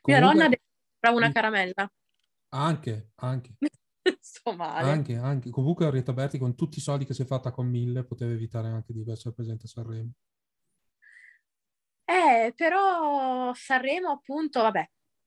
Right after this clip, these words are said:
Speaker 2: è proprio un, eh, cioè come si fa a dir di no a Sanremo? Nel senso, oltre al fatto che è visto ogni sera da dieci milioni di persone,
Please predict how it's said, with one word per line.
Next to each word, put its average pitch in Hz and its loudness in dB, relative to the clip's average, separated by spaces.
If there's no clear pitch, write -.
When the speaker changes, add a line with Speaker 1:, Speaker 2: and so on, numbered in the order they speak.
Speaker 2:
è 226 -2
proprio 285 4
un, 233 -2
eh, 208 0
cioè 208 -4
come 240 2
si 247 -2
fa 190 2
a 190 4
dir 190 2
di 208 -2
no 185 2
a 185 0
Sanremo? 185 -2
Nel 208 2
senso, 190 0
oltre 262 2
al 269 2
fatto 240 2
che 208 -2
è 208 0
visto 240 2
ogni 269 2
sera 254 2
da 233 2
dieci 226 -2
milioni 220 -2
di 220 -6
persone, 190 0